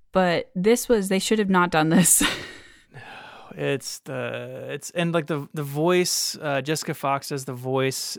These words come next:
Speaker 2: and it's also done in a really creepy way. Uh, I'm closing the tab. I don't wanna see it anymore.
Speaker 1: Well, the ghost of Christmas Hell takes Scrooge into his past, um, and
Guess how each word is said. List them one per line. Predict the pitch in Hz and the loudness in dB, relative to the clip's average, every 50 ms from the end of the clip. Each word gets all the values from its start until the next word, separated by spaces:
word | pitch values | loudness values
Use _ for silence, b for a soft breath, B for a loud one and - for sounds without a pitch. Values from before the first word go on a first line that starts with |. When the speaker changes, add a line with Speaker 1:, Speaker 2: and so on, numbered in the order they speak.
| - - | -10 -8
Speaker 2:
and | 139 127 123 120 123 120 120 120 117 - - | -6 -6 -4 -4 -4 -6 -6 -8 -8 -8 -8
it's | 135 127 - - - - - _ _ _ _ _ _ | -8 -8 -8 -12 -14 -16 -16 _ _ _ _ _ _
also | 151 151 147 143 - - 160 147 151 156 156 160 | -4 -4 -4 -4 -4 -4 -2 0 0 0 -2 -2
done | 143 139 143 143 143 | 0 2 2 2 2
in | 147 151 151 | 0 0 -2
a | 151 | -2
really | 147 151 151 156 147 | -2 -2 -2 -4 -4
creepy | - - 165 156 - 165 160 | -4 -4 -4 -4 -4 -4 -4
way. | 151 156 151 151 151 151 156 156 156 156 156 151 151 - _ _ _ _ _ _ _ _ _ _ _ _ _ _ _ _ - | 0 2 2 4 4 4 2 2 2 0 -2 -4 -6 -12 _ _ _ _ _ _ _ _ _ _ _ _ _ _ _ _ -18
Uh, | - - - - - 147 147 147 101 104 160 160 | -16 -14 -12 -12 -12 -12 -12 -10 -10 -10 -10 -8
I'm | 165 165 | -8 -6
closing | - 160 156 143 139 131 | -2 -2 -2 0 -2 -4
the | 123 | -8
tab. | 120 - 120 113 120 143 - _ _ - | -6 -6 -6 -6 -6 -8 -12 _ _ -16
I | 160 | -14
don't | 156 139 | -12 -10
wanna | 139 143 | -10 -10
see | - - 127 | -10 -12 -12
it | 131 | -12
anymore. | - - - 65 67 - 156 - - _ _ _ _ _ _ _ _ _ _ _ _ _ _ _ _ | -12 -12 -10 -10 -10 -12 -12 -14 -18 _ _ _ _ _ _ _ _ _ _ _ _ _ _ _ _
Speaker 1:
Well, | - - 196 175 156 190 - - _ _ _ _ | -2 -2 0 0 -2 -4 -6 -10 _ _ _ _
the | - 208 196 | -4 -4 -2
ghost | 190 - 202 208 226 - - 233 | 0 2 2 2 2 0 0 -2
of | 214 - | -2 -2
Christmas | - - 220 - - - 185 - - | -2 -2 -2 0 0 0 0 0 -2
Hell | - - 202 170 156 156 151 165 190 - - _ _ | -2 0 2 2 2 0 -2 -2 -4 -6 -10 _ _
takes | - - 185 180 - - | -2 0 0 0 -2 -4
Scrooge | - - 202 185 180 175 - | -4 -2 0 0 0 -2 -2
into | - 165 165 165 - - 170 156 160 160 202 | -2 -2 -2 -4 -4 -6 -6 -4 -4 -6 -4
his | - 180 170 180 | -4 -4 -4 -4
past, | - - 175 139 151 156 202 - - - - - - _ - | -4 -4 -4 -4 -4 -4 -4 -4 -4 -4 -6 -10 -8 _ -2
um, | 165 160 160 151 175 170 180 B B B B B B B - | -2 0 0 -2 -2 -2 -4 B B B B B B B -10
and | - 185 180 180 180 | -8 -6 -6 -6 -6